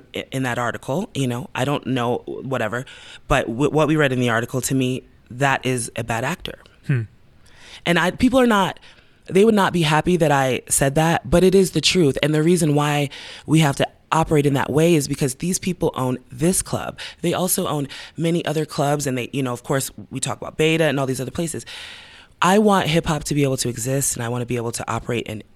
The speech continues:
Speaker 1: any genre, in any place in this community. And we need to operate safely.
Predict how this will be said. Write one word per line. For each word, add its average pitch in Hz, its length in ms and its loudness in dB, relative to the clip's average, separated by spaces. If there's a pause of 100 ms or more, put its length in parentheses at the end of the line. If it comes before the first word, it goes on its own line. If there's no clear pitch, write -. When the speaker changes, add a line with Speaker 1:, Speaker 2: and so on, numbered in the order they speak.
Speaker 1:
any 143 380 0
genre, 131 540 -2
in - 220 -14
any 143 180 0
place 131 300 -2
in 120 60 -2
this 110 120 -4
community. 80 460 -6 (580)
And 131 480 2 (140)
we 131 140 -6
need 127 160 -6
to 131 120 -6
operate 110 540 -8
safely. - 380 -8